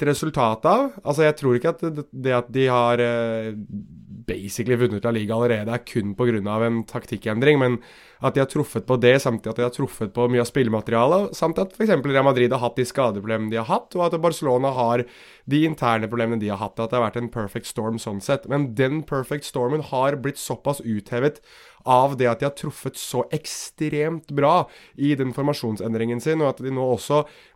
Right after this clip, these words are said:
med den, eh, de-, den luka opp også har fått muligheten til å teste den formasjonen på flere måter. Du kan spille en tre fem to på en defensiv måte,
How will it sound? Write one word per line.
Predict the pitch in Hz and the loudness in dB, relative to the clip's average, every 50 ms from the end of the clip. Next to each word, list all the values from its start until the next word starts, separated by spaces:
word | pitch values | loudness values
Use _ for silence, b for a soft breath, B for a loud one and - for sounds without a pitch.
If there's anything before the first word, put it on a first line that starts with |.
| - 117 | 0 2
med | 117 123 127 127 139 156 160 143 131 | 4 4 4 6 4 4 2 2 0
den, | 127 120 120 135 147 151 139 135 | 0 0 2 0 0 -2 -4 -6
eh, | 131 - 139 139 139 135 131 131 127 127 123 120 120 120 117 117 113 110 107 | -4 -2 0 0 2 0 0 -2 -2 -2 -4 -4 -4 -6 -6 -8 -8 -8 -10
de-, | 117 113 107 117 120 | -10 -10 -8 -8 -4
den | 123 135 139 147 151 | -2 -2 -2 0 0
luka | 151 147 120 104 98 95 - 135 143 | 0 0 0 -2 -2 -2 -2 0 0
opp | - 151 160 - - - 117 | 2 0 -2 -4 -6 -10 -10
også | 110 - - - | -10 -6 -6 -6
har | 131 156 | -4 -4
fått | 156 170 | -4 -2
muligheten | 170 151 113 110 104 - - 127 | -2 0 0 -2 -4 -6 -8 -8
til | 123 147 151 | -6 -8 -8
å | |
teste | - - - - - - - 139 | -8 -10 -14 -12 -12 -12 -10 -8
den | 135 117 | -8 -8
formasjonen | 110 127 135 135 131 - 139 127 113 107 | -8 -6 -6 -6 -6 -6 -6 -6 -4 -6
på | 151 143 | -8 -10
flere | - - 143 127 123 127 143 | -8 -4 -2 -2 -2 -2 -2
måter. | 143 156 160 127 - - - 202 185 B B B B B B B | -2 -2 -2 -4 -2 0 0 0 0 B B B B B B B
Du | - 139 | -2 -2
kan | 160 170 156 | 0 -2 -2
spille | - - - 143 165 | -2 -2 -2 0 0
en | 185 190 190 | -2 -4 -2
tre | - 151 147 147 | -2 -2 -2 0
fem | - 147 139 139 - | -2 -4 -6 -6 -6
to | - 123 117 104 | -4 -4 -4 -4
på | - 123 127 | -2 -4 -4
en | 123 120 | -2 -2
defensiv | 110 95 - 104 101 95 - 110 107 | -4 -6 -6 -8 -10 -8 -6 -6 -6
måte, | 110 107 - - - 196 | -6 -6 -2 0 0 0